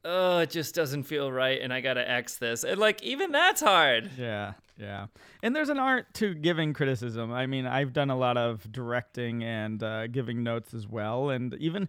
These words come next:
Speaker 2: even back to my teaching days, they kinda tell you how to, like, fix, you know, uh, I was giving notes as a, back in my choral teacher days where you had to give someone a cu-, a criticism. Uh, you know, you, you sa-, sandwich it between two compliments. Say what they're doing right,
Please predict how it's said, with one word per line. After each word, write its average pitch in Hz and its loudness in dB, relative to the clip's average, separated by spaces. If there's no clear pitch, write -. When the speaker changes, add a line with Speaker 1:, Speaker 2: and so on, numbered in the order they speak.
Speaker 2:
even 208 0
back 185 6
to 180 0
my 147 2
teaching 165 -4
days, 104 -2
they 131 -4
kinda 127 -4
tell 131 -4
you 123 -4
how 131 0
to, 123 -4
like, 120 -6
fix, - -8
you 143 0
know, 113 0
uh, 117 0
I 135 -2
was 139 0
giving 120 -4
notes 120 -4
as 117 -6
a, 110 -4
back 113 -4
in 143 -4
my 120 -4
choral 143 -2
teacher 123 -6
days 117 0
where 117 -4
you 117 -2
had 120 -4
to 120 -6
give 113 -4
someone 120 -4
a 113 -4
cu-, - -8
a 110 -12
criticism. 117 -6
Uh, 127 -2
you 131 -2
know, 151 0
you, 185 -4
you 240 0
sa-, 254 2
sandwich 262 2
it 160 0
between 202 -4
two 240 -4
compliments. 131 -2
Say 143 -2
what 143 -2
they're 139 -2
doing 127 0
right, 214 4